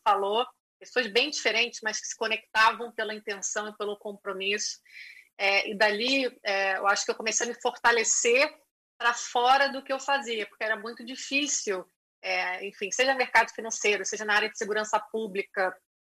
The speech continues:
era, o padrão, é, era, era muito parecido, pra ser honesto, mesmo no terceiro setor, assim, nas minhas primeiras experiências, eram,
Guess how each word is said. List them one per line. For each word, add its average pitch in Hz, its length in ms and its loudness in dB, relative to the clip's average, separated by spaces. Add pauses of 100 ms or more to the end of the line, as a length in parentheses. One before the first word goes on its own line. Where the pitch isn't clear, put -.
(460)
era, 233 380 6 (320)
o 214 160 -4
padrão, 262 760 0
é, 196 380 -4
era, 220 340 6
era 208 200 -2
muito 226 680 -4
parecido, 226 840 0
pra 196 180 -6
ser - 160 -6
honesto, 208 340 -2
mesmo 262 280 -2
no 277 60 -10
terceiro 247 300 -2
setor, 214 400 -2
assim, 196 180 -8
nas 196 100 -10
minhas 196 220 -8
primeiras 208 340 0
experiências, 214 720 0
eram, 220 260 4